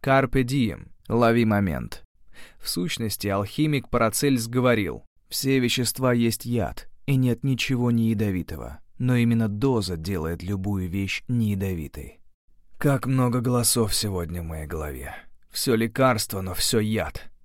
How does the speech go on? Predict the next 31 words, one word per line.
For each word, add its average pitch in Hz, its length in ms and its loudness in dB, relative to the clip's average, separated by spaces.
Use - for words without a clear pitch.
А 131 160 2
дозу 143 320 4
буду 135 220 2
рассчитывать 117 580 2
я 101 80 0
сам. 69 360 -6
Она 127 240 0
знает. 113 520 -4
Это 147 160 4
нетрудно 151 440 4
прочесть 123 440 2
по 123 80 4
ее 123 200 6
позе, 110 420 2
резким 113 400 0
движением, 120 640 0
потому 123 380 2
как 113 160 -2
она 120 160 0
подносит 123 680 0
ему 120 220 0
кружку 123 440 -4
с - 100 -2
питьем, 110 680 -4
не 113 100 -4
сводя 92 400 -2
с - 100 -6
меня 95 260 -2
долгого 80 460 -6
взгляда. 64 500 -12
Скоро. - 600 -6